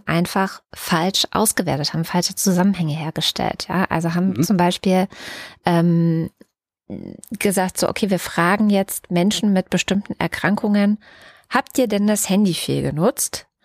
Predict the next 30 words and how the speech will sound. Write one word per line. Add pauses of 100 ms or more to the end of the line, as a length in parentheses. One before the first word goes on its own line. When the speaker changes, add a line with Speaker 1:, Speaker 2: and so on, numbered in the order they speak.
(460)
Speaker 1:
Und
die
sagen
dann
vielleicht
zu
einem
höheren
Prozentsatz,
„Ja, (320)
wir
haben
viel
das
Handy
genutzt.“ (720)
Und
Menschen,
die
diese
Erkrankungen
nicht
haben,
also
wir
reden
ja
jetzt
von
Krebs,